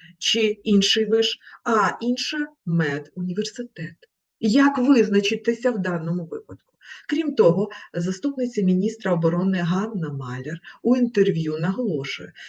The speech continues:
що є потреба в окремих спеціальностях зі сфер медицини, радіотехніки, харчових технологій. Тобто визначити обов'язковий облік жінок на рівні закону тільки щодо жінок,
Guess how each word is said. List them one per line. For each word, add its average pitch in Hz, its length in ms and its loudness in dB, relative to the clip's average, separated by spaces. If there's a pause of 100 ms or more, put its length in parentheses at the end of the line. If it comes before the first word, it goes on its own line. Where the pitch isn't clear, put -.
що - 180 0
є 226 200 2
потреба 208 560 2
в 226 160 -6
окремих 190 760 0 (360)
спеціальностях 196 1000 0 (240)
зі 202 260 2
сфер 170 560 -2
медицини, 175 840 -2 (300)
радіотехніки, 180 1120 2 (160)
харчових 165 680 -4
технологій. 170 680 -4 (300)
Тобто 156 480 2 (200)
визначити 170 1040 0 (180)
обов'язковий 208 760 2
облік 175 360 -2
жінок 190 420 -2
на 190 140 2
рівні 180 380 0
закону 175 460 -2
тільки 185 380 -6
щодо 196 400 0
жінок, 196 500 -4